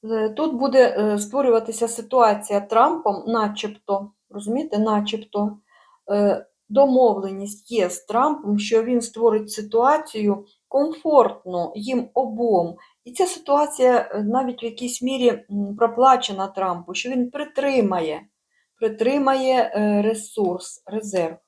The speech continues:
Але ж Трамп діє іншими схемами.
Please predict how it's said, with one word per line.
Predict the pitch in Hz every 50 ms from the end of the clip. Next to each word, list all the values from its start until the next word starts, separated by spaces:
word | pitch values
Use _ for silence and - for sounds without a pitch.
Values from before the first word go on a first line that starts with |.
| _ _ _ _ _ _ _ _ _ _ _
Але | - 196 202 208 208 214 220 226 214 208
ж | 208 208 - - - _ _
Трамп | 214 202 208 214 247 277 320 294 - - - _ -
діє | - 175 175 190 202 202 208 208 208 214 214 214 220 214 - _ _ _ _ -
іншими | 214 214 214 208 - - - 208 202 196 202 202 208 208 - - _ _ _ _ _ _ _ _ _ _ _ _ _ _
схемами. | _ - - - - 190 170 165 165 165 165 170 170